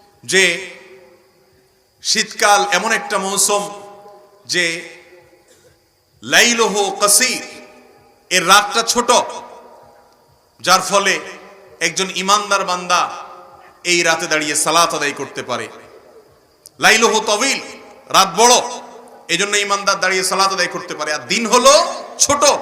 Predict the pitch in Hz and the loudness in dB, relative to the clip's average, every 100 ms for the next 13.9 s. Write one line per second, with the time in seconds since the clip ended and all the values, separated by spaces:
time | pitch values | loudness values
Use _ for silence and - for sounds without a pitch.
0 | - - 202 208 214 202 196 196 180 190 | -4 -6 -2 0 -2 -4 -4 -4 -2 0
1 | 190 220 285 381 - - - 135 139 131 | 2 4 2 -2 -10 -18 -12 -12 -10 -10
2 | 117 104 92 - - 73 - 139 190 190 | -10 -12 -14 -16 -20 -20 -14 -10 -6 -2
3 | 156 143 143 135 - - - - - 147 | 0 0 0 -2 -6 -16 -20 -20 -12 -2
4 | 196 220 220 196 214 202 190 175 185 175 | 0 2 2 2 0 -2 -2 -4 -4 -2
5 | 156 139 - 104 185 202 214 196 185 185 | -2 -2 -2 -6 -4 -4 -4 -4 -4 -4
6 | 175 - 160 170 175 170 165 165 156 147 | -6 -4 -4 -4 -6 -6 -4 -4 -2 -2
7 | 147 151 190 233 262 - - - 113 147 | -2 2 4 4 2 -4 -14 -18 -2 0
8 | 180 175 175 180 185 180 185 190 269 262 | 0 0 -2 -4 -10 -6 -2 4 4 4
9 | 214 196 180 175 170 170 - 165 180 269 | 0 -2 -4 -2 0 0 -4 0 0 0
10 | - - - - - 139 - 160 180 175 | -4 -12 -20 -16 -6 -6 -2 -2 -2 -4
11 | 160 160 165 156 156 151 190 220 233 269 | -4 -4 -6 -4 -4 -6 -2 0 0 -2
12 | - 247 175 175 170 170 170 - 185 220 | 0 0 2 2 2 0 -2 0 4 6
13 | 247 285 320 - 120 110 - 120 123 | 6 4 0 -8 -8 -8 -4 -2 -2